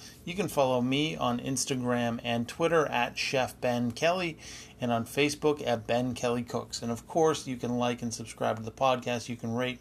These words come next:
comment on, comment on it, and share it. And, uh, if you don't know, commenting on it and rating it, um, actually go a long way to help me kinda get,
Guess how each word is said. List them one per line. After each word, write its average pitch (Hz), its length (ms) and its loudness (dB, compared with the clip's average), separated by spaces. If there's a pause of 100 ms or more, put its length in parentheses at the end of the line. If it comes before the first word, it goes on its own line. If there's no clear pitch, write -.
(120)
comment 127 460 -2
on, 139 320 -4 (400)
comment 151 400 0
on 147 100 2
it, 151 140 -4
and 135 100 -6
share 156 300 2
it. 151 100 -2 (500)
And, 143 120 -4
uh, - 180 -8 (100)
if 156 140 0
you 151 120 0
don't 185 220 6
know, 139 140 4
commenting 156 640 -2
on 143 160 0
it 131 180 -2
and 123 280 0
rating 131 340 4
it, 120 160 -2 (580)
um, 117 280 0 (160)
actually 120 580 -2 (500)
go 123 300 2
a 123 80 -2
long 120 280 2
way 117 160 0
to 110 140 -4
help 113 280 0
me 117 240 0
kinda 113 320 -2 (720)
get, 127 280 -4